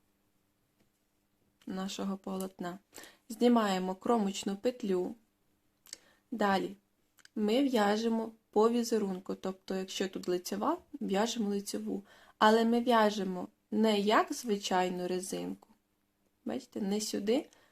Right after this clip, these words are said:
а на рядочок нижче. І пров'язуємо.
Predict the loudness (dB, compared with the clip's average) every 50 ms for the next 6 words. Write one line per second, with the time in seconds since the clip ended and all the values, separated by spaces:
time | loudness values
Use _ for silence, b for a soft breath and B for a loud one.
0 | b b _ 6 8 10 10 10 8 6 6 4 4 2 0 0 0 0 0 0
1 | 0 0 -4 -8 -8 -6 -8 -6 -6 -4 -6 -8 -8 -10 -12 -12 -14 -16 -16 _
2 | _ _ _ _ _ _ _ _ _ _ _ _ _ _ _ _ _ _ _ _
3 | _ -2 0 2 2 2 0 0 -4 -4 -2 -2 -2 -2 -2 -2 -4 -6 -6 -8
4 | -8 -8 -10